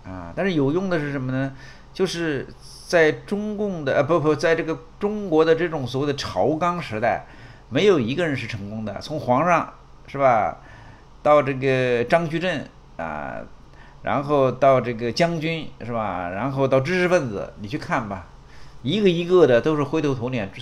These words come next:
猪狗不如。所以我经常会说这些话，中国人呢，无论你生活在什么时代，你都是生不如死，死不如生，就是这样子的。啊，就没有一个人成功过，就没有一个人有好日子过。你看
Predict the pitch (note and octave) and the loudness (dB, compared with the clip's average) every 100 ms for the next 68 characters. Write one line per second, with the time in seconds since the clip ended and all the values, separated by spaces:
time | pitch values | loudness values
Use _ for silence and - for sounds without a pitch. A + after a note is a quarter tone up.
0 | - - - D#3+ B2 G2+ A#2 A2 D#3 D#3 | -16 -16 -10 -2 -2 -2 -4 -6 -4 -2
1 | C3 E3+ F3 C#3+ C3+ C3+ C#3 B2+ B2+ A2+ | 0 -2 -2 0 0 0 -2 -2 -4 -4
2 | G#2+ - - - - - G3+ G#3+ G#3+ G3+ | -6 -6 -14 -20 -20 -4 -2 -2 -4 0
3 | E3+ D3 G#2 G#2 G2+ A2+ E3+ F#3 C3 A2+ | 4 4 2 -4 -4 -4 -2 0 2 0
4 | - D3+ C3+ A2+ G#2 G2+ F#2+ E2 - - | -2 -2 -4 -6 -8 -6 -6 -8 -12 -20
5 | - - A#2+ C3 D#3+ C#3+ - A3 G3+ G3+ | -20 -10 -4 -2 -2 -2 0 0 -2 -4
6 | D#3+ E3 C#3 C3 - - F2 - - - | -2 -2 0 -2 -6 -10 -12 -10 -10 -10
7 | A2 A2 A#2 D#3 C3 A#2+ D#3 D#3 - - | -8 -6 -6 -4 -4 -2 -2 -4 -10 -12
8 | - B2+ A#2 A#2 G#2+ D#2+ B1+ - - - | -6 -4 -2 -2 -4 -8 -12 -14 -14 -12
9 | - - - - - - - F#2+ E3+ D#3 | -14 -14 -18 -20 -20 -18 -12 -6 -4 0
10 | E3+ G3 D3+ D#3 D#3 C3+ C3 G#2+ A#2 C#3 | 2 2 2 4 4 4 -2 -6 -4 -4
11 | C3+ A#2 G#2+ C#3 B2+ D#3 E3 B2+ B2+ B2+ | -2 -2 -2 -2 -2 -2 -2 -4 -2 -2
12 | A#2 A2 A2+ A2+ A#2+ E2+ D#2+ A#2 G#2 F#2+ | -2 -6 -6 -6 -6 -4 -4 -4 -4 -6
13 | G#2 A2 A2+ | -6 -4 -6